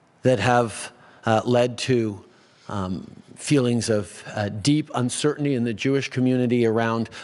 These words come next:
the rise of anti-Semitism, but also deep, deep concerns, uh, amongst the Muslim communities, uh, around, uh, the humanitarian catastrophe that's going on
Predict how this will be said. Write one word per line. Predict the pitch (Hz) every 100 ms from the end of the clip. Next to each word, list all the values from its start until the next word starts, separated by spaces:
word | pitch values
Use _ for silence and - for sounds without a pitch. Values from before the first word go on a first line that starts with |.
| -
the |
rise | 101 113 120 113
of | 113
anti-Semitism, | 113 107 104 - 131 127 147 139 156 - _ _ _ _ _ _ _
but | 135
also | 127 156 151 - 131 117 - - - 113
deep, | 147 165 160 110
deep | 135 127 -
concerns, | 123 110 - 156 143 113 107 - - _ _ _ -
uh, | 117 120
amongst | 127 123 123 123 - -
the | 117 113
Muslim | 139 135 143
communities, | 113 123 123 120 113 120 123 - - _ _ _ _ _
uh, | 117 - 127
around, | 123 135 131 131 120 - - - -
uh, | 104
the | 104
humanitarian | - 123 123 110 - 147 135 131 113
catastrophe | - - - - 131 - - 143 160 165 _ - _
that's | 117
going | - 135 123 123
on | 120 117 104